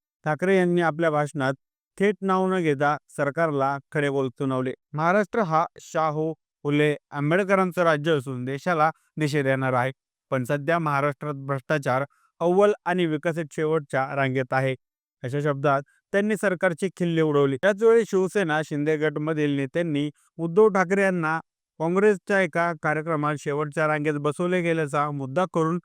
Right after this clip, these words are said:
बाळासाहेब ठाकरे यांच्यावर स्मृतिस्थळी जाऊन "बाळासाहेब, आम्हाला माफ करा," अशी माफी मागितली. ही घटना जनतेच्या मनात गोंधळ निर्माण करणारी ठरली.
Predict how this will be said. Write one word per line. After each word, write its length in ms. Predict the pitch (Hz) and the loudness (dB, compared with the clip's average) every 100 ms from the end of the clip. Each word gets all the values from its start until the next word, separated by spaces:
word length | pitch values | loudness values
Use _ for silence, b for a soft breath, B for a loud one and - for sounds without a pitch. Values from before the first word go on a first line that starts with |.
| b b | b b
बाळासाहेब 500 | 180 196 202 208 196 | 0 2 2 0 0
ठाकरे 320 | 180 160 175 175 | -2 0 0 0
यांच्यावर 480 | 160 165 151 143 147 | 0 0 0 0 -2
स्मृतिस्थळी 680 | - 143 147 165 165 160 | -8 -8 -6 -4 -2 0
जाऊन 320 | 151 156 143 151 b b 151 | 2 2 0 -4 b b -2
"बाळासाहेब, 600 | 170 185 196 196 196 175 | 4 4 4 2 0 0
आम्हाला 380 | 156 156 165 170 | -4 0 2 2
माफ 240 | 160 185 - | 2 -2 0
करा," 240 | 147 147 151 b b | 0 2 0 b b
अशी 240 | 175 156 190 | -8 -4 -2
माफी 300 | 170 147 156 | -2 -2 -2
मागितली. 500 | 151 135 135 143 143 _ _ - | 0 -2 -4 -6 -8 _ _ -12
ही 80 | 135 | -4
घटना 380 | 147 147 143 147 - b - | -4 -2 -2 -2 -6 b -4
जनतेच्या 420 | 185 190 208 208 | -2 0 2 2
मनात 260 | 190 175 175 | 2 0 0
गोंधळ 420 | 156 156 147 151 | 0 0 2 2
निर्माण 400 | 151 147 139 139 | 2 0 0 -2
करणारी 360 | 139 135 135 127 | -2 0 0 -2
ठरली. 280 | 135 127 | -4 -6